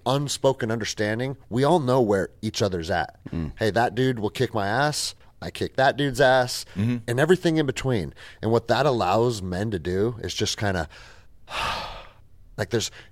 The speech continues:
Speaker 1: we don't have to be peacocking or posturing. Whereas in most social settings, you have a room full of forty men.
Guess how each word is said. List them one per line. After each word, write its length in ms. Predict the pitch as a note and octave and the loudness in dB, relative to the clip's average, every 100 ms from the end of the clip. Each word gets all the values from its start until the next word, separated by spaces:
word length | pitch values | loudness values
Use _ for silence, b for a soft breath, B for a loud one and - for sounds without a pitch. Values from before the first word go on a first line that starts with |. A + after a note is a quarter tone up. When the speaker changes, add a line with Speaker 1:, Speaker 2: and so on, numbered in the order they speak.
| B - | B -4
Speaker 1:
we 100 | A2 | 0
don't 140 | B2 | 2
have 120 | A#2+ A#2 | 2 0
to 60 | |
be 100 | G#2 | -4
peacocking 600 | - A#2 G#2 E2 - D2+ | -4 -4 0 -2 -2 -10
or 60 | B1 | -8
posturing. 640 | - F#2 G#2 - E2 B1+ - B B B | 0 2 2 -2 -8 -8 -16 B B B
Whereas 260 | G#2+ A#2+ G#2+ | 2 2 4
in 100 | A2+ | 0
most 360 | G2 B2 - - | 2 2 0 0
social 380 | A#2 A#2+ G#2+ | 0 2 0
settings, 500 | F2+ G#2 A#2+ A2 E2+ - B B B | 0 2 2 0 -4 -10 B B B
you 120 | F#2+ G#2+ | 0 2
have 160 | A#2+ | 4
a 60 | G2+ | 2
room 340 | E2 G2+ A#2 | 0 0 0
full 240 | F#2 F#2 E2+ | -2 0 0
of 80 | |
forty 420 | - - G2 G#2 F2+ | -2 0 0 0 -4
men. 500 | F2 A2 G2 E2+ | -2 0 0 -4